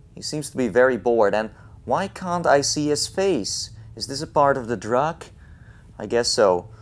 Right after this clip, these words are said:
So, let me, uh, see. Uh, we got a box,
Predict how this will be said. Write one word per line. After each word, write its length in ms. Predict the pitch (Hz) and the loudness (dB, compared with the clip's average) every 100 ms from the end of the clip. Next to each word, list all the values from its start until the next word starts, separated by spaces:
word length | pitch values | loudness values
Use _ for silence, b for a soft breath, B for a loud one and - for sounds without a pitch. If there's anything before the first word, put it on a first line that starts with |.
| b b | b b
So, 440 | 175 156 98 95 - - | 10 10 8 2 -10 2
let 160 | 160 | 4
me, 300 | 214 208 196 | 6 8 10
uh, 340 | 185 175 156 135 | 12 12 10 8
see. 500 | - 190 131 92 - | 4 4 2 0 -2
Uh, 220 | - 120 113 | 4 6 6
we 120 | 127 | 6
got 200 | 151 147 | 8 10
a 160 | 139 127 | 8 8
box, 500 | 127 110 87 - | 8 8 6 4